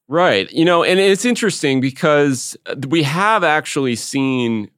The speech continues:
over the last few years, Congress has expanded the guest worker program that's, that's available for seasonal workers, uh, that are typically lesser skilled. Uh, they don't have a college degree.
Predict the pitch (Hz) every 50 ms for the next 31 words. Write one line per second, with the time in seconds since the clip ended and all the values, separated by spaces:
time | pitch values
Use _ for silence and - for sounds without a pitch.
0 | _ - 117 120 120 117 120 113 107 101 104 104 110 117 - - - 123 113 107
1 | 98 98 104 107 107 104 104 98 92 - - - - 117 113 113 113 117 113 113
2 | 104 98 - - - 110 104 101 95 98 90 - - - - - - 101 95 101
3 | 104 110 113 104 101 98 95 92 87 - - _ - _ _ _ _ _ 104 104
4 | 113 107 85 - 120 113 123 - - - 107 104 107 113 - 120 107 98 - -
5 | - 120 113 113 98 104 101 98 95 92 92 90 87 87 - - - - _ -
6 | 95 98 95 87 - - - - 95 95 80 98 92 95 98 101 101 95 90 95
7 | 95 90 - - - 95 92 90 87 87 85 82 _ _ _ _ _ _ - -
8 | - - - 117 117 120 107 117 117 110 101 95 92 90 90 92 95 101 - 127
9 | 123 120 123 127 113 - - - - - 90 87 87 87 87 90 90 - _ -
10 | - 98 90 87 87 - - 92 90 87 87 85 - - 110 - 107 101 - -
11 | 92 95 92 92 90 90 90 85 87 95 98 95 95 - 101 95 87 - - -
12 | 104 98 95 95 92 92 87 - - - - 78 87 85 82 87 90 87 87 90
13 | 87 87 71 87 90 87 87 85 - - 98 92 90 92 90 87 - - 98 82
14 | 95 95 92 92 92 90 87